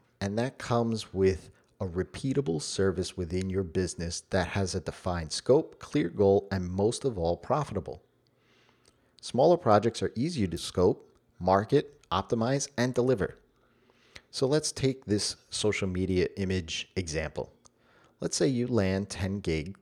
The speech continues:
ten clients looking for social media images and charge a hundred dollars a piece for. That's one thousand dollars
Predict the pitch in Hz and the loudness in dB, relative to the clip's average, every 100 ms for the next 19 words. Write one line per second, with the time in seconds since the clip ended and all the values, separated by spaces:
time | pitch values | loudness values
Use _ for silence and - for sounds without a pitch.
0 | _ _ - 117 135 143 95 73 85 120 | _ _ -6 -2 -2 0 0 0 -4 -8
1 | - - _ _ _ 104 120 175 147 - | -12 -16 _ _ _ -2 -2 -2 -6 -4
2 | 123 117 110 104 90 87 90 87 92 82 | -2 0 0 -2 -2 -2 0 0 -2 -6
3 | 78 92 101 _ _ 120 117 120 123 113 | -4 -4 -6 _ _ -8 -2 2 2 2
4 | 101 113 113 104 98 95 90 - 151 - | 0 2 4 6 4 2 -2 -6 -6 -6
5 | - 65 - _ _ _ _ - 165 - | -6 -8 -8 _ _ _ _ -4 -4 -2
6 | 120 135 - - 135 143 135 117 113 107 | 0 0 0 2 2 2 2 4 6 6
7 | 90 87 | 4 -2